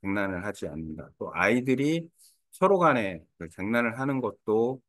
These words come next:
가능하면 그 서핑을 할 때는, 아, 못하게 해야 된다. 그 쉬는 시간에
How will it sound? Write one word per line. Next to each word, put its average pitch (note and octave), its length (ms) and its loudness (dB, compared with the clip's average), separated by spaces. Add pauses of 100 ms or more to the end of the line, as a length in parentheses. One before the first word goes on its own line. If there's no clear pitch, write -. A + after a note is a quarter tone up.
(260)
가능하면 A2+ 840 -2 (680)
그 D#2 400 -6 (2750)
서핑을 C#3+ 400 4
할 E3 160 2
때는, A2 440 0 (480)
아, E2 280 -2
못하게 F2+ 540 -4
해야 A2 160 -2
된다. D2+ 360 -8 (920)
그 F2 680 -6 (1400)
쉬는 A3 400 6
시간에 G#2 760 4